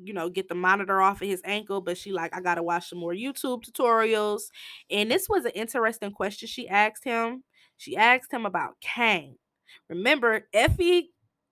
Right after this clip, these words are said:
she can go every which way. Effie, when she get mad, she will take this information somewhere. <laughs>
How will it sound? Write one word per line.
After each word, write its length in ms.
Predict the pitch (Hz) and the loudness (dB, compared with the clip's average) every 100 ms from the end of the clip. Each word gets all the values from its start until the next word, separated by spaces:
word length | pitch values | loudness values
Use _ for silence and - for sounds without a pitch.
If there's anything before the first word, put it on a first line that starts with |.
| _ _ _ _ _ _ _ _ _ | _ _ _ _ _ _ _ _ _
she 280 | - - 330 | -10 -4 -4
can 160 | 330 | 2
go 160 | 285 254 - | 4 4 4
every 220 | 262 233 | 2 2
which 280 | 208 214 - | -4 -4 0
way. 360 | 208 175 160 - | 2 2 -2 -8
Effie, 320 | 220 285 - 254 | 2 2 2 0
when 140 | 208 | -4
she 200 | - 311 | -4 -2
get 180 | 320 311 | -2 2
mad, 480 | 277 285 294 294 285 - - | 6 6 8 4 2 -10 -14
she 180 | - 311 | -4 0
will 120 | 330 | 0
take 260 | 330 339 - | 4 2 2
this 140 | 196 | -6
information 540 | 240 240 214 214 208 202 | -6 -8 -6 -6 -6 -6
somewhere. 420 | 220 214 170 82 208 - - - - _ | -2 -2 -4 -6 -10 -10 -14 -20 -20 _
<laughs> 120 | - | -10